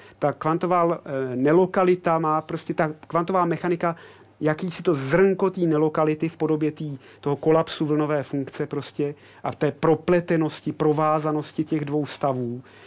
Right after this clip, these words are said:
jako obsahuje, jo? Tak to je prostě docela fascinující, podle mýho názoru, výsledek teda.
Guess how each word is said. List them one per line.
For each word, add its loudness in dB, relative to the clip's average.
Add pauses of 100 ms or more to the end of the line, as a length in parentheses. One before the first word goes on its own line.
(140)
jako -4
obsahuje, -4 (180)
jo? -4
Tak -8
to -4
je 2
prostě -2
docela -2 (300)
fascinující, -2 (260)
podle 2
mýho 4
názoru, 0 (340)
výsledek -2
teda. -10